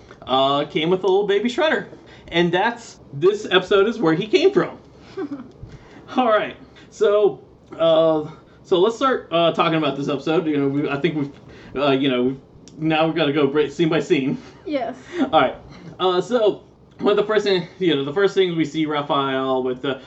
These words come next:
Speaker 1: photo album. Hey kids, we used to have photo albums. <laughs> You know,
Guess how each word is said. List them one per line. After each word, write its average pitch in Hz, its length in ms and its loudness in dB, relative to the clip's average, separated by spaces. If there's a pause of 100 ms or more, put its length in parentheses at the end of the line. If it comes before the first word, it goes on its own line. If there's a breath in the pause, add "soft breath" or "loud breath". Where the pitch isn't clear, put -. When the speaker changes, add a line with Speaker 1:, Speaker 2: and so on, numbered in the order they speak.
(160 loud breath)
Speaker 1:
photo 160 280 0
album. 147 320 0
Hey 220 140 2
kids, - 520 -2 (120)
we 170 100 0
used 214 120 -2
to 240 60 0
have 214 120 0
photo 196 260 2
albums. 143 500 -2 (460 loud breath)
<laughs> - 600 0 (140)
You 180 180 0
know, 185 460 0